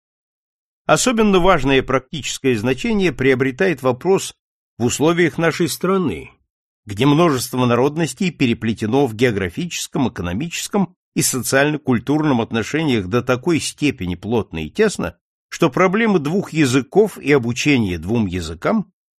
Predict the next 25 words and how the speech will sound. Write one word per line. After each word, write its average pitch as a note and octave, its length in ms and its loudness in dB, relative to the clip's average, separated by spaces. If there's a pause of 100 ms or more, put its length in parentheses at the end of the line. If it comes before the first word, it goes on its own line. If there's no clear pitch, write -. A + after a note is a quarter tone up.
(140)
является E3+ 560 2
положительно F3 720 2
самой F3+ 380 2
актуальной C#3 580 2
проблемой A#2+ 580 -2
практической - 720 -6
педагогики D3+ 960 -2 (220)
и A3+ 100 2
культурной C3 680 2
работы A2+ 420 0
в B2 60 -2
этих A#2+ 220 -8
областях G#2+ 560 -4
вообще. G#2 720 -6 (960)
Наряду G#3+ 380 4
с - 80 -4
этой D#3+ 240 2
практической C#3+ 680 -2
важностью E3+ 640 0
вопрос E3 420 -2
имеет F3 340 0
и G#3 60 0
свою G3 360 0
теоретическую G#3+ 920 -4
сторону. C2 520 -16